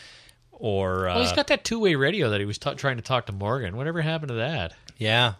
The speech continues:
Speaker 1: I don't know if that's, that, we, that hasn't showed up at all. Now, it's been a busy time
Speaker 2: It's
Speaker 1: since
Speaker 2: been
Speaker 1: they
Speaker 2: a
Speaker 1: got
Speaker 2: year,
Speaker 1: to the
Speaker 2: ten
Speaker 1: prison.
Speaker 2: months or so, but,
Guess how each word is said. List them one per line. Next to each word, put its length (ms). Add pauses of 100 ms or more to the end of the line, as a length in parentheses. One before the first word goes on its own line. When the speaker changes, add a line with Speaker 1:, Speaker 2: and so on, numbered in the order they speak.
Speaker 1:
I 200
don't 140
know 180
if 100
that's, 420
that, 280
we, 80
that 220
hasn't 300
showed 220
up 140
at 60
all. 180
Now, 220 (200)
it's 300 (600)
been 140
a 60
busy 340
time 440
Speaker 2:
It's 100
Speaker 1:
since 100
Speaker 2:
been 120
Speaker 1:
they 60
Speaker 2:
a 40
Speaker 1:
got 100
Speaker 2:
year, 100
Speaker 1:
to 60
the 60
Speaker 2:
ten 160
Speaker 1:
prison. 160
Speaker 2:
months 240
or 100
so, 380
but, 140